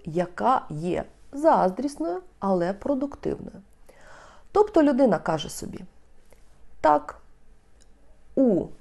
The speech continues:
наприклад, Петра це є, а в мене цього немає. І я це теж хочу. Я відчуваю заздрість, але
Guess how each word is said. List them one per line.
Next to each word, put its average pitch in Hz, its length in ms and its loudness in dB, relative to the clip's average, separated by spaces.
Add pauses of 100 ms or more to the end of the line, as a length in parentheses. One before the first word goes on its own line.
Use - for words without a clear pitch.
наприклад, 190 760 4 (640)
Петра 240 500 6 (100)
це - 340 -2
є, 302 360 0 (400)
а 190 100 4
в 175 120 -2
мене 370 360 2 (160)
цього 247 320 6
немає. - 480 -6 (760)
І 220 100 2
я 190 240 4
це 339 260 -2 (140)
теж 190 420 2
хочу. - 560 -2 (540)
Я 185 420 6
відчуваю 196 680 -4 (120)
заздрість, 151 720 0 (1120)
але 247 400 8